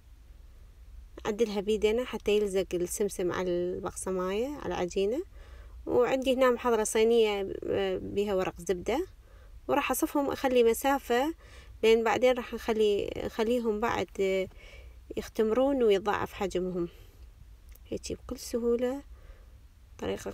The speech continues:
كل سهلة. هيجي. كلها هيجي، أخلص ونكمل.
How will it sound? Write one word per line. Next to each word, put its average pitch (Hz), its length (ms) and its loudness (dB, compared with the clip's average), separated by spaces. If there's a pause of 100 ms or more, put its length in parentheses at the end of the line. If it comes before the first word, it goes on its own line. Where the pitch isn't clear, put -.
كل 247 180 -4
سهلة. 262 680 -4 (540)
هيجي. - 300 -12 (4000)
كلها 233 200 -4
هيجي، 190 400 -2
أخلص 277 500 0
ونكمل. 180 880 -2